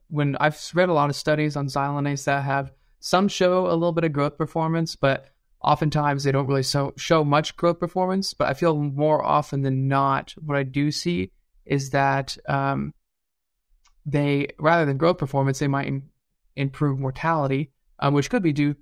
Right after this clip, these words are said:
like what you kind of s-, talked about, could be due to that improved intestinal health. Um, but one question I had about the, uh, phytase studies, you said,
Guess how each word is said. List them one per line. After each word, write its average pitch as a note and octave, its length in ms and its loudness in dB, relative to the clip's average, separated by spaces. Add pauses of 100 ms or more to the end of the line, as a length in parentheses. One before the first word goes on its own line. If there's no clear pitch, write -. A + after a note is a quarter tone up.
like C#3 400 -2
what C#3+ 180 -4
you C3+ 100 0
kind C#3 180 2
of C3+ 100 0
s-, - 180 -10
talked D3+ 280 0
about, C3+ 280 0
could D3+ 120 0
be C#3 100 0
due C#3 200 0
to C3+ 200 -2
that C3+ 220 0
improved C#3 380 -2
intestinal C#3 480 -4
health. D3 340 -2 (500)
Um, C#3 360 2 (260)
but D3+ 160 0
one D#3+ 160 2
question F3+ 320 -2
I D3 100 2
had D3 260 0
about C3+ 500 -2
the, C#3 380 -2
uh, C3+ 280 -2
phytase D3 560 -2
studies, C3+ 480 -2
you D3 60 0
said, D3+ 380 0